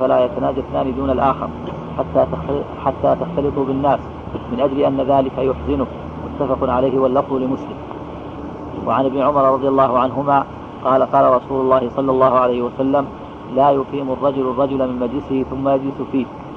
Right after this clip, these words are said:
ولكن تفسحوا وتوسعوا." متفق عليه. وعن ابن عباس رضي الله عنهما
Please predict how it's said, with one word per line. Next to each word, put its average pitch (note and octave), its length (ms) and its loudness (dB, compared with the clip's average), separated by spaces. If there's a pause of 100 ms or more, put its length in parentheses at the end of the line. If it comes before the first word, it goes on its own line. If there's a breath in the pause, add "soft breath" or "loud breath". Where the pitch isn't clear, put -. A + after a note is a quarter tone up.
(160)
ولكن C3+ 420 0
تفسحوا C#3 480 -4
وتوسعوا." C3+ 720 0
متفق C3 500 -2
عليه. A#2 220 0 (1080)
وعن B2+ 160 2
ابن C3 120 0
عباس C3+ 420 4
رضي C3 200 0
الله C3 320 4
عنهما B2+ 420 0